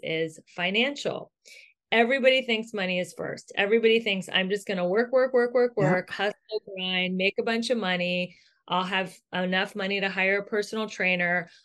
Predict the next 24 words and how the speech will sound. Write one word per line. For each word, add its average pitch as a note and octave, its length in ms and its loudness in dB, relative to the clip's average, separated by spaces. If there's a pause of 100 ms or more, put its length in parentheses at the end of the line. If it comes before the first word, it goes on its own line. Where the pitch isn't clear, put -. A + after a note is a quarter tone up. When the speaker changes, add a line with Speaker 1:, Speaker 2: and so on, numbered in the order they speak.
(100)
Speaker 1:
I'll F#3 160 0
look F#3 220 -2
totally G#3+ 460 2
hot. G3 580 2
I'll F3+ 180 0
meet G3 280 0
my A3 160 2
spouse. F3+ 680 4
We'll F#3 140 -2
go G3 220 -2
on G3 220 0
spiritual G3+ 600 0
retreats G3+ 640 2
and F#3 80 -2
we'll F3+ 100 0
socialize F#3 600 -2
with F#3+ 120 -4
other F3+ 220 0
couples, G3+ 600 4 (420)
and G#3 200 2
then G#3 140 4
we'll G#3 140 0
be F#3+ 140 0
happy." G3+ 640 0